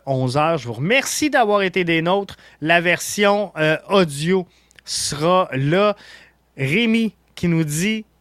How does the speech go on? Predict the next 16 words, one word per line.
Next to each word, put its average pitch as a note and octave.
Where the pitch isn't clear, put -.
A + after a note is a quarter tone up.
ballon G3
rond F#3+
aussi. D3+
Euh, -
euh, C#3
manquez G3+
pas E3+
ça, F#3
hein, F3+
parce C#3+
que F3+
vous D#3
êtes F#3+
déjà G3+
nombreux F#3
là, D3+